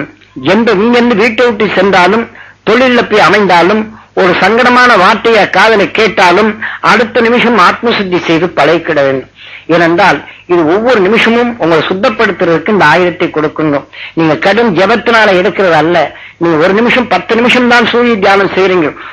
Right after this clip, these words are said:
உங்களுக்கு எப்பெல்லாம் நீங்க ஒவ்வொரு நிமிஷமும் மகாபாரத போர் என்று நாம் அன்று ஞானிகள் அந்த, அந்த வியாசகன், வியாசக பகவான் சொன்னாரே கண்ணன் மகாபாரத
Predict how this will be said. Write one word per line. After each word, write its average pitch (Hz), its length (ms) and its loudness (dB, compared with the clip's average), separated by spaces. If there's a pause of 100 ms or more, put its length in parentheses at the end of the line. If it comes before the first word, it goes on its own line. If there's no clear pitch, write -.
உங்களுக்கு 170 400 0
எப்பெல்லாம் 247 580 2
நீங்க 220 240 2
ஒவ்வொரு 208 300 2
நிமிஷமும் 196 500 0 (400)
மகாபாரத 233 760 2
போர் 220 260 0
என்று 208 260 2 (460)
நாம் 190 200 2
அன்று 214 280 2
ஞானிகள் 208 520 2
அந்த, 190 200 2 (180)
அந்த 214 180 2 (160)
வியாசகன், 190 560 0 (180)
வியாசக 226 400 2
பகவான் 190 400 2
சொன்னாரே 185 420 2 (460)
கண்ணன் 202 400 2
மகாபாரத 214 560 2